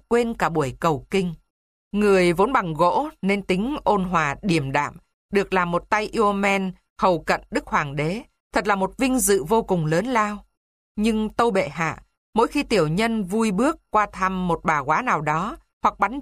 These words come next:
chơi một con hươu, hẳn khối kẻ sẽ xì xào sau lưng. Đứa nói, "Cái thằng tu sĩ chó má đâu rồi?"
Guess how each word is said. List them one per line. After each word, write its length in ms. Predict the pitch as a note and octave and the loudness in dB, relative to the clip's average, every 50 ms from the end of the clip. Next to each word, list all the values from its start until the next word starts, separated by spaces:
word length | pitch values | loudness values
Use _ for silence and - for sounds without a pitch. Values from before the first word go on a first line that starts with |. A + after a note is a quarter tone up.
| - | -4
chơi 160 | - C4 A#3+ | 0 0 0
một 160 | A3 F3+ - - | 0 -2 -2 0
con 180 | A3 A3+ A3 G#3 G3 | -2 -2 -2 -4 -4
hươu, 320 | G3+ A3 A#3 A#3 A#3 G#3 - - _ _ _ | -2 2 2 2 2 0 -4 -10 _ _ _
hẳn 180 | - G#3+ F#3 E3 | -2 -2 -2 -2
khối 220 | - - A3+ C#4+ D4 - | -2 0 0 0 0 0
kẻ 220 | C4 G#3 F3 C#3+ | 0 0 0 -2
sẽ 260 | - - F3 E3+ B3+ | -4 -4 -2 -2 -2
xì 300 | B3 - - A3 F#3 D#3 | 0 0 0 0 0 0
xào 260 | - - - D#3+ D3 | 0 0 0 0 -2
sau 200 | C3 - - F#3 | -2 -2 -2 0
lưng. 320 | F3+ F#3+ F#3+ F#3 F3 D#3 D3 - _ _ _ _ _ _ _ _ _ _ _ _ | 0 2 0 0 -2 -6 -8 -14 _ _ _ _ _ _ _ _ _ _ _ _
Đứa 220 | - F#3+ G3 A3+ B3 | 0 2 4 4 4
nói, 360 | B3+ A#3+ G3+ G#3 A3+ C4 D4+ _ _ _ _ _ _ | 4 4 2 2 0 -4 -10 _ _ _ _ _ _
"Cái 100 | - D#4+ | -2 0
thằng 220 | D#4 C4+ A3 F#3+ - | 0 0 -2 -2 0
tu 160 | - - G3+ | 0 2 2
sĩ 220 | G3 - A3+ A3+ C#4+ | 2 2 0 0 0
chó 300 | - - A3+ G#3 C4 D4 | 0 0 2 2 2 2
má 240 | C#4+ B3+ A3 C4 C#4+ | 0 0 0 0 0
đâu 200 | B3+ B3 B3 A#3+ | 0 0 0 0
rồi?" 360 | - G#3 F3+ E3+ E3 D#3 | 0 2 2 2 0 -4